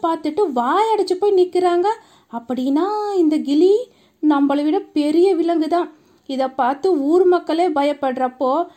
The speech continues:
நாம என்ன செய்ய முடியும்? "இன்னைக்கு நான் செத்த"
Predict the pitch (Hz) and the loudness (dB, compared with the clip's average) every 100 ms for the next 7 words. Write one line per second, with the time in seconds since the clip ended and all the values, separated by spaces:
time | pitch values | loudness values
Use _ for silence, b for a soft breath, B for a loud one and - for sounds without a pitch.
0 | B _ 254 262 403 415 403 403 403 392 | B _ -6 -2 -2 -2 -2 -2 -4 -2
1 | 339 339 330 330 339 349 B B 240 285 | 0 2 2 0 -2 -6 B B -4 -2
2 | 302 302 294 285 294 262 262 _ 440 403 | -2 -2 -2 -2 -4 -6 -6 _ -2 -2